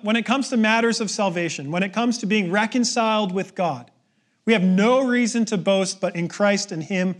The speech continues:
crucified." But when the love and the joy of what God has done for us through his Son grips us, we not only grow in our love toward God, but in our capacity to love others.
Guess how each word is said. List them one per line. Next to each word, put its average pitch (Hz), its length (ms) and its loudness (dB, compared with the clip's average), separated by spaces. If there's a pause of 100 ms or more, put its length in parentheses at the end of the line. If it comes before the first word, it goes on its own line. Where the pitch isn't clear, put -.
(280)
crucified." - 760 -6 (1300)
But 226 140 2
when 247 220 4
the 220 60 2
love 247 520 2
and 220 160 2
the 214 80 2
joy 247 420 2
of 202 100 0
what 226 200 0
God 254 300 2
has 208 100 -2
done 254 260 0
for 247 160 0
us 208 200 0
through 254 240 0
his 220 200 2
Son 202 300 2
grips 180 520 -2
us, - 420 -8 (680)
we 208 80 4
not 254 220 4
only 302 240 2
grow 233 380 2
in 233 100 0
our 214 140 2
love 226 220 2
toward 214 360 -2
God, 160 260 0
but 185 120 -6
in 180 100 -2
our 165 120 -2
capacity 175 720 -2
to 165 120 -8
love 143 280 -2
others. 131 480 -8